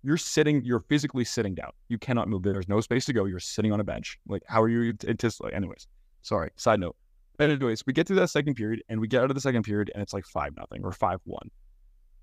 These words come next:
And in my head, I'm like, "All right, this one's over." And then this is, like, a, this is a fa-, for sure something that was, like, dumb of me at the time. Uh,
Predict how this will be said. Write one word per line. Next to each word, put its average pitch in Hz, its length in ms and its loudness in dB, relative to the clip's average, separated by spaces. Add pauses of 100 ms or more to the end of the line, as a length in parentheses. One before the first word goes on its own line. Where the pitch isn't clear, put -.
(320)
And 117 180 2
in 147 120 4
my 135 120 6
head, 123 140 2
I'm 117 80 2
like, 110 180 -2
"All 110 120 4
right, 90 200 -4 (1500)
this 135 200 0
one's 117 200 2
over." 95 300 -4
And 123 140 0
then 131 120 2
this 165 160 2
is, 190 120 -2
like, 117 300 2
a, 117 100 0
this 117 280 0
is 127 100 0
a 107 80 0
fa-, - 260 -6
for 117 120 2
sure 101 280 -2
something 98 320 -4
that - 140 -4
was, 98 140 -4
like, 98 120 -6 (140)
dumb 95 200 4
of 90 100 -4
me 92 100 -4
at - 80 -10
the - 60 -10
time. 98 360 -6 (300)
Uh, 87 140 -4